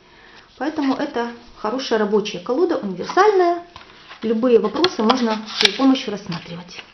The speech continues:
Далее. Ещё одна из моих рабочих колод, но которую я использую для себя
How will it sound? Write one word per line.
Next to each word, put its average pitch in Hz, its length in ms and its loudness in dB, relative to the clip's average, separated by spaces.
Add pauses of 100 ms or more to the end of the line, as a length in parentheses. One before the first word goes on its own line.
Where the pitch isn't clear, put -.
(2500)
Далее. 240 460 6 (1200)
Ещё 330 280 4
одна 254 240 4
из 240 240 -2
моих 233 460 4 (1800)
рабочих 247 560 4
колод, 330 480 4
но 254 480 4 (480)
которую 254 420 2
я 254 240 4
использую 233 600 4
для 220 160 6
себя 254 500 4